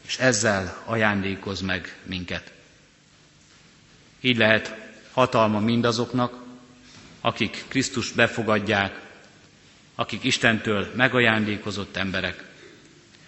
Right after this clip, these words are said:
Így lehet ez a csodálatos ajándék, karácsony legszebb és legnagyobb ajándéka,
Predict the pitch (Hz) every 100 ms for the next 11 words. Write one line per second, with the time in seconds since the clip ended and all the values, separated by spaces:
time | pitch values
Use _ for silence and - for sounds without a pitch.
0 | - - 131 127 120 113 - - - -
1 | - 104 104 147 143 131 123 113 104 127
2 | 131 127 120 117 113 101 - - - -
3 | - 127 123 113 - 104 110 131 - 135
4 | 123 113 107 - - 131 123 110 101 123
5 | 127 120 113 110 107 98 107